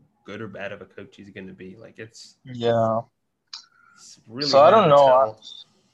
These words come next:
Speaker 2: I'm a bit skeptical. I just, I just wouldn't, if I'm Portland's G M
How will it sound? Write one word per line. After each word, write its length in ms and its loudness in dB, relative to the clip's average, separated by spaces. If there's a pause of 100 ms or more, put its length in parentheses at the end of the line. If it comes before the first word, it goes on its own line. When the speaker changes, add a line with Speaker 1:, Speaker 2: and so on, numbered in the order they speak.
(440)
Speaker 2:
I'm 180 4
a 20 -2
bit 180 2
skeptical. 420 0
I 140 4
just, 280 -6
I 100 2
just 280 -8
wouldn't, 400 -2 (600)
if 280 -6
I'm 380 0 (340)
Portland's 560 -6
G 240 -4
M 280 -2